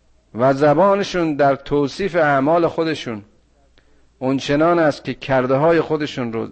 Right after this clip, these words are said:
زیبا می‌شناسن، زیبا می‌دانن، خودپسند و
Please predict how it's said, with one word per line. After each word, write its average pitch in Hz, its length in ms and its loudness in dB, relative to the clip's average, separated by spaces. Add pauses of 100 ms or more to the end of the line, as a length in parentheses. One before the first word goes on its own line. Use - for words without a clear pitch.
زیبا 113 480 -2
می‌شناسن، 131 640 -8 (380)
زیبا 113 500 -2
می‌دانن، 101 460 -8 (3500)
خودپسند 160 920 0
و 147 320 2